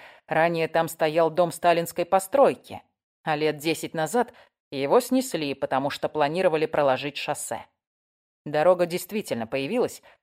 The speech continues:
а на оставшемся свободном участке разбили сквер. Щапову, Крюкову и Филиппову задушили тонкой удавкой,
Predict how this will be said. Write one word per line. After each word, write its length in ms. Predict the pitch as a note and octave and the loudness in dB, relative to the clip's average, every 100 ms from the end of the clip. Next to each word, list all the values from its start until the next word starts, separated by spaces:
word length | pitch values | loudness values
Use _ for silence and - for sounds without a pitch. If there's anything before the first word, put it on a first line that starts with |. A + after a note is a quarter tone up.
| - | -6
а 120 | D3 | -2
на 140 | D3 | 0
оставшемся 640 | C#3 - D#3+ - C#3+ - C#3+ | 0 2 2 2 -6 -8 -8
свободном 600 | - D3 D#3 C#3+ C3 C3+ | -4 -2 0 0 -2 -4
участке 640 | C3 G#3 G#3 - C3+ - _ _ - | -2 -2 -2 -4 -8 -8 _ _ -4
разбили 500 | D#3 C3+ C3+ D#3 E3 | -2 -2 -4 -8 -6
сквер. 560 | - - D#3 A2+ - _ _ _ _ _ _ - | -8 -8 -8 -8 -10 _ _ _ _ _ _ -10
Щапову, 560 | - E3 F#3 G#3+ G3+ | -2 2 2 2 0
Крюкову 560 | F#3+ F3 D#3+ E3 E3+ D#3 | -2 0 0 2 2 2
и 60 | D3 | -2
Филиппову 760 | D3 C3+ A3+ C#4 C#4+ D4+ _ _ _ _ - | -6 -2 0 2 2 0 _ _ _ _ -6
задушили 580 | C#3+ D#3+ D3+ - A3 A3 | -2 -2 -2 -2 0 2
тонкой 480 | A3 F#3 G3 F#3+ F#3+ | 4 4 4 -2 0
удавкой, 540 | D3+ A2+ - - - | 2 2 0 -18 -20